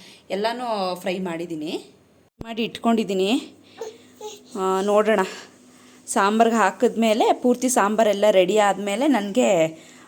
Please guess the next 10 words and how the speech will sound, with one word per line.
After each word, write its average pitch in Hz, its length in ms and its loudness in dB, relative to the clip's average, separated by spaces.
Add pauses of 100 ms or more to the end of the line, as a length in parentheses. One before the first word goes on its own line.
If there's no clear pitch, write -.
(100)
ಆ, 175 220 2
ಹೋಪ್ಸ್ 202 400 -2
ಬರುತ್ತೆ, 165 340 0
"ಓಕೆ, 170 360 0
ನಾನು 170 180 -4
ಚೆನ್ನಾಗಿ 175 340 -4
ಮಾಡ್ತೀನಿ, 170 920 2 (320)
ಕೈಮನು 196 440 0
ಮಾಡ್ತೀನಿ" 175 560 0
ಅಂತ. 156 240 -2